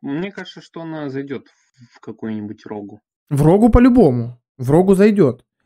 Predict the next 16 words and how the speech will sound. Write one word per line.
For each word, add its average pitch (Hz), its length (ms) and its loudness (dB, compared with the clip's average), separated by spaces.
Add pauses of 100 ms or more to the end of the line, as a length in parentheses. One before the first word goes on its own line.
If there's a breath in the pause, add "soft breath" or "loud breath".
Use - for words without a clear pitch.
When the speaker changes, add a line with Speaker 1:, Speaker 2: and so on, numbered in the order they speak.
(140)
Speaker 2:
А 143 140 -2
она 165 160 2
дешевая, 190 500 2
ее 165 140 4
можно 160 280 0
удешевить 151 460 -4
осьмиботом, 147 680 -4
или 139 80 -10
как 143 180 -10
он 123 140 -10
называется 120 520 -10
там. - 120 -20 (440)
Вот, 139 260 -4
то 139 40 -6
есть, 127 160 -6
Speaker 1:
Мгм. 135 300 -10